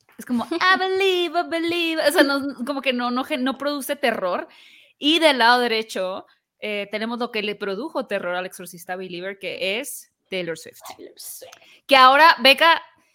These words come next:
Speaker 1: es que Beca, uno no puede confiar en Beca. Les voy a decir.
Speaker 2: Ah.
Speaker 1: Yo una vez confronté a Beca porque otra amiga de nosotros, Greta, que trabaja en Sopitas, nos dijo que Beca,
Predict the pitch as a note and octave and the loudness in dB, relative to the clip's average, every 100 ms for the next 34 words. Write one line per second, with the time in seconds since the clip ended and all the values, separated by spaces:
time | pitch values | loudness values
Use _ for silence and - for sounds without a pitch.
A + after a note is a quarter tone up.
0 | _ _ - A3+ E4+ F#4 F#4+ G4 - - | _ _ -14 -4 0 2 4 4 4 -8
1 | - C#4+ F#4+ G4+ F#4+ F#4+ D4+ B3+ B3+ G#3+ | -4 0 0 2 0 0 0 0 0 -2
2 | - - _ _ _ _ _ _ - - | -6 -12 _ _ _ _ _ _ -20 -20
3 | - A#3 B3+ C#4 C4 F3+ _ _ - C#5+ | -8 -2 2 2 0 -10 _ _ -2 -2
4 | - _ _ _ _ - _ - - A3+ | -4 _ _ _ _ -20 _ -20 -10 -2
5 | D4+ F4 F#4 F4+ F4+ D#4 D#4 C4+ C4+ A3+ | 2 2 2 0 -4 -4 -4 0 0 0
6 | G3+ E3 G#3 G3 F#3 F3+ F3+ G#3+ G#3 G#3 | -4 -10 -10 -12 -8 -8 -6 -6 -4 -6
7 | G3+ - G3+ E3+ D#3+ - - - F3 F3 | -8 -10 -12 -12 -14 -16 -20 -16 -12 -12
8 | - A3+ _ - - - E3 F#3 - G#3+ | -14 -20 _ -20 -20 -12 -10 -8 -8 -8
9 | A#3 - - - - _ _ _ _ _ | -10 -12 -14 -18 -20 _ _ _ _ _
10 | _ _ _ _ A#3+ D4+ C#4 E4+ - C#4 | _ _ _ _ 0 0 2 -2 0 0
11 | C4 A#3+ G3 F3+ F3+ A#3+ - F#3+ F3+ | 0 -2 -4 -4 2 2 2 0 -2